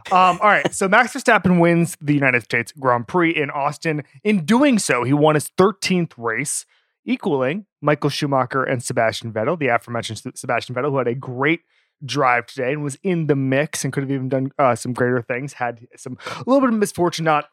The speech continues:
fallen upon him. We're gonna get to that. Um, obviously, Red Bull's thoughts this weekend were with Dietrich Mateschitz, uh, the founder of Red Bull, the drink,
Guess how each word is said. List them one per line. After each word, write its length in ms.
fallen 220
upon 320
him. 180
We're 140
gonna 180
get 260
to 120
that. 260
Um, 560
obviously, 440
Red 180
Bull's 220
thoughts 260
this 140
weekend 420
were 240
with 380
Dietrich 400
Mateschitz, 720
uh, 220
the 120
founder 760
of 640
Red 160
Bull, 280
the 60
drink, 340